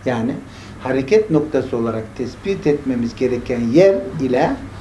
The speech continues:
sorguladığımız, öğrenmek istediğimiz şeyler birbirine karıştırılmalıdır. Hani bir ayet okuduğunuzda mutlak bu mevzuda Resul'ün ne dediğini araştırmalısınız.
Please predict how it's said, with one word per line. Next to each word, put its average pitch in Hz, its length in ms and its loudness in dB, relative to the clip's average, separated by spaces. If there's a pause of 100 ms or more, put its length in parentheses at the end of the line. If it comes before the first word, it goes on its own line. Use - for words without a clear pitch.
(880)
sorguladığımız, 120 920 4
öğrenmek 143 540 4
istediğimiz 127 720 0 (1300)
şeyler 165 500 6
birbirine 160 440 0
karıştırılmalıdır. 123 1000 0 (400)
Hani 127 160 0 (280)
bir 123 180 0
ayet 113 260 -2
okuduğunuzda 110 680 -4
mutlak 165 440 0 (560)
bu 156 100 6
mevzuda 120 520 2
Resul'ün 135 460 0
ne 156 160 2
dediğini 131 300 0
araştırmalısınız. 104 960 -6